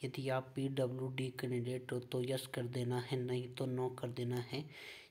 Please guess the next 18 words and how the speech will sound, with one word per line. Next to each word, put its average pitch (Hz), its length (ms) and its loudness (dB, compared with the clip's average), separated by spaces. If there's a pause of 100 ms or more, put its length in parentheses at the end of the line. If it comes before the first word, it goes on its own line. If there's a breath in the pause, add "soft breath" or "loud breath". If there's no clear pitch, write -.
यदि 135 280 0
आप 131 320 0
ex - 320 -4
serviceman 127 640 2
हो 127 100 0
तो 127 180 -2
यस 123 260 -2
कर - 160 -4
देना 123 360 2
है, 127 180 0
नहीं 123 300 2
तो - 180 -2
नो 123 260 4
कर 123 220 0
देना 123 300 2
है। 131 240 -2 (640 loud breath)
यदि 135 260 -2 (220)
आप 135 360 4